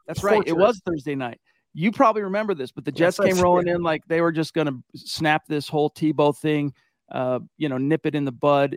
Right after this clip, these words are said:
Speaker 1: And it was another ugly offensive performance. Rex Ryan and company did what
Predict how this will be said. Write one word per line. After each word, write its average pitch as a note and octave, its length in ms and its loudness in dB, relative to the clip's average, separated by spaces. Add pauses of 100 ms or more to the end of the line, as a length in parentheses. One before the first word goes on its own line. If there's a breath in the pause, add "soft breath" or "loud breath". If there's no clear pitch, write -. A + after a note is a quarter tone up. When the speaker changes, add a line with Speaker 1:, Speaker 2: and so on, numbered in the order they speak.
(120)
Speaker 1:
And C3 400 -4
it D#3 120 0
was D#3 260 2
another D#3 380 -2 (120)
ugly D#3+ 500 0 (540)
offensive D#3 420 -2
performance. D3 600 -8
Rex C#3 280 -6
Ryan C#3+ 300 2
and D3+ 100 -4
company D#3 380 -2
did C3+ 460 0
what C#3+ 220 0